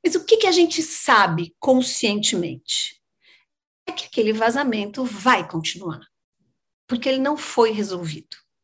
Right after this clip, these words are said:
Então, vai passar um tempo, daqui a pouco aquela mancha fica maior do que o quadro, você põe um quadro maior, depois você põe um armário na frente, chega uma hora que você tranca uma porta, fala, bom, não vou nem entrar mais aqui, porque tem essa umidade,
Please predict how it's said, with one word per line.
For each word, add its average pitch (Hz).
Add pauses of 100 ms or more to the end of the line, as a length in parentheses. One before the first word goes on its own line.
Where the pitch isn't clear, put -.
(680)
Então, 466
vai 466
passar 311
um 247
tempo, 311
daqui 285
a 269
pouco 294
aquela 269
mancha 247
fica -
maior 220
do 208
que 240
o 220
quadro, 285
você 254
põe 247
um 226
quadro 190
maior, 220
depois 240
você 233
põe 208
um 240
armário 254
na 190
frente, 247 (320)
chega 320
uma 269
hora 302
que 294
você 269
tranca 311
uma 285
porta, 240
fala, 240
bom, 254
não 262
vou 277
nem 330
entrar 240
mais 202
aqui, 233 (480)
porque 247
tem 302
essa 294
umidade, 220